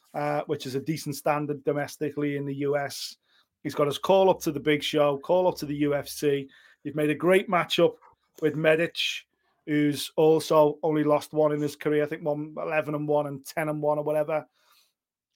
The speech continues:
And then he's got in there and he's absolutely s-, s-, crushed his skull. It was like a schoolyard headlock from the bully over some poor kid, just like,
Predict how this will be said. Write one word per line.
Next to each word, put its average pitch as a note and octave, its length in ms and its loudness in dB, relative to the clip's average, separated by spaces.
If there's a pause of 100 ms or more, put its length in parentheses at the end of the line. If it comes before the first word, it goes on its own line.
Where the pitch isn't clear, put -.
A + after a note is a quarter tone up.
(220)
And C#3+ 80 -10
then C#3 80 -6
he's C#3+ 120 -6
got G3 240 10
in F#3 140 0
there D3+ 300 0 (1300)
and C#3 80 -10
he's C3+ 160 -8 (120)
absolutely D#3 960 0 (560)
s-, - 380 -12 (120)
s-, - 140 -10
crushed - 420 -2
his D#3 180 -4
skull. D#3 380 -6 (540)
It D#3+ 100 -6
was - 140 -4
like E3+ 240 2
a F3 220 0 (260)
schoolyard E3+ 920 4
headlock D#3 600 0
from F3 120 -8
the D#3+ 60 -2
bully D#3+ 460 0 (320)
over D#3 200 2
some D#3 220 -2
poor D3+ 320 2
kid, D#3 260 0
just D#3+ 200 -4
like, D#3 320 -2